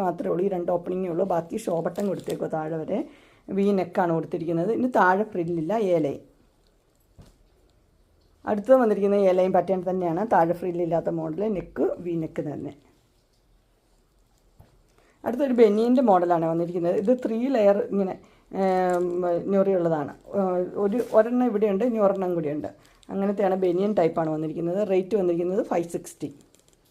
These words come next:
അടുത്ത് വന്നിരിക്കുന്നത് ബ്ലാക്ക് ജെല്ലിയുടെ ഒരു ഫീഡിംഗ് ആണ് വന്നിരിക്കുന്നത്, സിബൊക്കെ ഉള്ളത്, ഫീഡിംഗ് ടൈപ്പ്, ത്രീ സെവൻറ്റി ഫൈവ്. അജ്രക്ക് തന്നെയാണ്. അടുത്തത് നൈൻ സ്റ്റൈലിൻ്റെ ആണ് വന്നിരിക്കുന്നത്, ഫീഡിംഗ്, ആ, തന്നെയാണ്, വിത്ത് സിബായിട്ട് വന്നിട്ടുണ്ട്, സിബ് ഇവിടെയുണ്ട്.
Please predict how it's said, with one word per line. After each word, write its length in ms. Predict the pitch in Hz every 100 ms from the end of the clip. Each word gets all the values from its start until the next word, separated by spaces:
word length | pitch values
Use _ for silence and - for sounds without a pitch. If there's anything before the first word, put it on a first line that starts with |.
| _ _ _ _ _ _ _ _ - - - _ -
അടുത്ത് 180 | 208 202
വന്നിരിക്കുന്നത് 360 | 254 220 202 214
ബ്ലാക്ക് 200 | 202 175 170
ജെല്ലിയുടെ 240 | 202 208 202
ഒരു 80 | 202
ഫീഡിംഗ് 440 | 220 220 226 247 175
ആണ് 140 | 160 165
വന്നിരിക്കുന്നത്, 400 | 165 165 180 208 214
സിബൊക്കെ 360 | 180 180 170 156
ഉള്ളത്, 200 | 151 160 208
ഫീഡിംഗ് 340 | 180 165 180 170
ടൈപ്പ്, 220 | 156 - 247
ത്രീ 100 | 196 190
സെവൻറ്റി 280 | 185 170 156 143
ഫൈവ്. 240 | 143 - - _ _ _ _ _ - 190
അജ്രക്ക് 300 | 208 190 170
തന്നെയാണ്. 300 | 151 135 - - _ _ _ _ _ _ _ - - - _ -
അടുത്തത് 320 | 208 247 254 294 214
നൈൻ 140 | 196 196
സ്റ്റൈലിൻ്റെ 400 | - 214 208 202
ആണ് 80 | 165
വന്നിരിക്കുന്നത്, 420 | 165 170 180 185 220
ഫീഡിംഗ്, 300 | 208 175 190 - 190
ആ, 60 | 190 180
തന്നെയാണ്, 280 | 175 180 208
വിത്ത് 180 | 180 180 -
സിബായിട്ട് 400 | 165 175 165 165
വന്നിട്ടുണ്ട്, 340 | 160 160 170 196
സിബ് 180 | - 165
ഇവിടെയുണ്ട്. 360 | 156 156 147